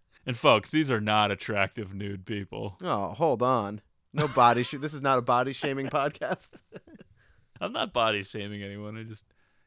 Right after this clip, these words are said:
Speaker 1: come on. <laughs>
Speaker 2: A spade is a spade.
Speaker 1: Annie then drops down and chases her son up into the attic. It's this frantic, wild moment where you're building up, you're building up, and then all of a sudden she's pouncing and chasing him. It's very scary.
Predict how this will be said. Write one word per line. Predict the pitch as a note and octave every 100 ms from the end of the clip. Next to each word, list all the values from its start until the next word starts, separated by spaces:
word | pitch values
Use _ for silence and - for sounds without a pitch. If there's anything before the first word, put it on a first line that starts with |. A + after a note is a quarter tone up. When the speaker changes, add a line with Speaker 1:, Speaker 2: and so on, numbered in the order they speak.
| -
Speaker 1:
come | A#2+
on. | G2+ G#2+ _ - - - -
<laughs> | - E4+ - D#4+
Speaker 2:
A | - -
spade | - B2 A#2+
is | B2
a | A#2+
spade. | - C3 D3+ - _ _ _ _ - - - - _ _ _ _ _ _
Speaker 1:
Annie | C3 C#3 D3 C3+
then | B2+ A2+ G#2+ - _ _ _ _ _
drops | A2 A#2 A#2+ A#2+ -
down | C3 A#2+
and | G2+
chases | F#2+ - A#2 A#2 A#2 A#2 G#2
her | G#2
son | - G#2+ G2+ G2 F#2 F#2 _ _ _ -
up | A#2 A2+
into | A#2 G#2+ G2
the | F#2+
attic. | F2+ F#2 F2+ D#2+ - - _ _ _ _ _ _
It's | A2+ -
this | A#2 -
frantic, | - A#2+ A2+ A#2 A2 A2+ -
wild | G2+ G#2+ G#2+ G#2+ G2+
moment | G#2 G2+ G2+ G2+ -
where | G#2+ G2+ G2+ F2
you're | - A2 G2+
building | F#2 A#2 A2+ A2
up, | G#2
you're | G#2+
building | G#2+ G#2+
up, | G#2
and | G#2
then | A2
all | A2
of | A2
a |
sudden | F#2+ A2+ G#2
she's | G#2+ -
pouncing | - G#2 G#2+ - G2+
and | F#2+
chasing | - G#2 G2+ G2+
him. | F#2+
It's | F#2 F#2+
very | F#2+ G2+ G2
scary. | - - F#2+ F#2+ F#2+